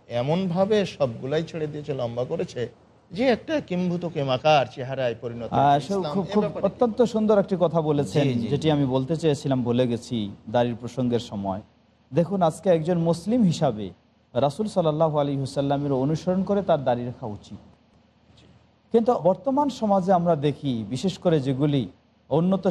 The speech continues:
Speaker 2: শিক্ষা প্রতিষ্ঠান বলে দাবি করে থাকে,
Speaker 3: জি।
Speaker 2: সেই শিক্ষা প্রতিষ্ঠান, ইউনিভার্সিটির ছেলেরা, যুবশ্রেণী, তাদের মাঝে একটা দাড়ির ফ্যাশন শুরু হয়েছে। কিন্তু, কিন্তু তাদের দাড়ি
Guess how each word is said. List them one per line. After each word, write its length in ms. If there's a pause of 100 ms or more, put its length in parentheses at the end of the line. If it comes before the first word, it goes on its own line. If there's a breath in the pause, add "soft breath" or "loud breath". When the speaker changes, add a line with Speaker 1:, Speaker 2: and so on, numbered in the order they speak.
Speaker 2:
শিক্ষা 320
প্রতিষ্ঠান 440 (100)
বলে 220
দাবি 260
করে 240
থাকে, 260 (400)
Speaker 3:
জি। 100 (160)
Speaker 2:
সেই 220
শিক্ষা 340
প্রতিষ্ঠান, 420 (100)
ইউনিভার্সিটির 680 (120)
ছেলেরা, 400 (180)
যুবশ্রেণী, 680 (600)
তাদের 320 (140)
মাঝে 280 (320)
একটা 220
দাড়ির 300
ফ্যাশন 280 (100)
শুরু 240
হয়েছে। 280 (100)
কিন্তু, 300 (1080)
কিন্তু 200 (120)
তাদের 240 (120)
দাড়ি 200